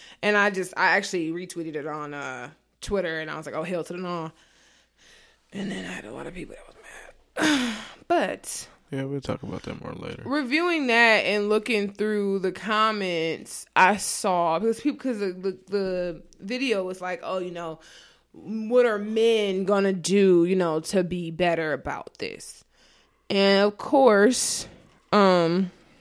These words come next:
Speaker 1: I kinda wanted to address the themes in this kinda, and I guess thinking like that, not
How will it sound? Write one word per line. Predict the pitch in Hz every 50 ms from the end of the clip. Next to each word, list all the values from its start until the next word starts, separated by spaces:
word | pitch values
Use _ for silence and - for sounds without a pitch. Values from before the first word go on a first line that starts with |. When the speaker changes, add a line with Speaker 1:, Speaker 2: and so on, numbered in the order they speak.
| _ _ _ _ _ - -
Speaker 1:
I | -
kinda | 226 - 320 294 285
wanted | 269 247 240 226 202
to | 202 - - 185
address | 180 185 175 175 175 175 -
the | - 160
themes | 160 - - 165 139 139 127 135 147 143
in | 156 147 156
this | 165 110 - - - - - - _ _ _
kinda, | - - 151 127 143 -
and | - 151 156 156 156 -
I | - 185
guess | 196 196 214 -
thinking | - - 202 220 233 285 294
like | 294 311 330 330
that, | - 359 359 359 349 302 339 _ - - - - - - - - - - -
not | 220 254 294 330 359 359 339 311 277 247 151 -